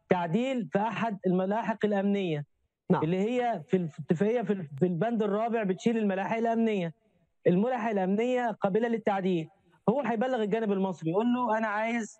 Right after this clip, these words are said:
Speaker 1: أحتل ممر فيلادلفيا صلاح الدين".
Speaker 2: وهنا الجانب
Speaker 1: الجانب
Speaker 2: المصري هيكون
Speaker 1: المصري.
Speaker 2: رده إيه في، في الحالة
Speaker 1: هيوافق
Speaker 2: دي؟
Speaker 1: ياخد
Speaker 2: ي-، في الجانب المصري هيكون رده إيه؟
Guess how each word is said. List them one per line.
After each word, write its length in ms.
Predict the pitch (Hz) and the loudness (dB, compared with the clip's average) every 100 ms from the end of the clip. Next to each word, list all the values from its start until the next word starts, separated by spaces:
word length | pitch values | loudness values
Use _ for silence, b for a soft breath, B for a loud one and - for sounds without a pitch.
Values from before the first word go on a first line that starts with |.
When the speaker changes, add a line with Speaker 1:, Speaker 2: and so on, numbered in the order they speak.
| - | 0
Speaker 1:
أحتل 440 | 190 180 165 220 | 0 -2 -4 -2
ممر 360 | 208 185 196 202 | -2 -2 -2 -4
فيلادلفيا 400 | 156 170 190 185 | -4 -2 -2 -4
صلاح 260 | 170 175 156 | -4 -4 -4
الدين". 260 | 139 131 _ _ _ _ _ _ _ _ - | -6 -10 _ _ _ _ _ _ _ _ 0
Speaker 2:
وهنا 260 | 156 165 190 | 2 2 0
الجانب 180 | 160 | 0
Speaker 1:
الجانب 200 | 196 170 | 0 0
Speaker 2:
المصري 180 | 190 220 | 0 0
هيكون 280 | 196 180 170 | 0 0 0
Speaker 1:
المصري. 120 | 185 | 0
Speaker 2:
رده 140 | 165 - | -2 0
إيه 240 | 165 151 | 0 2
في، 180 | 156 - | 0 -2
في 100 | 185 | 0
الحالة 300 | 170 208 202 | 0 0 0
Speaker 1:
هيوافق 240 | 147 123 - | 0 -2 0
Speaker 2:
دي؟ 80 | 180 | 0
Speaker 1:
ياخد 320 | 233 214 180 | 2 -2 0
Speaker 2:
ي-، 600 | 151 - - - - 151 | -2 -4 -16 -14 -2 0
في 140 | 165 | 0
الجانب 300 | 143 165 208 | 0 0 0
المصري 420 | 175 170 175 139 | 0 -2 0 0
هيكون 300 | 143 131 156 | 0 0 0
رده 260 | 151 147 139 | 0 0 0
إيه؟ 140 | 135 | 0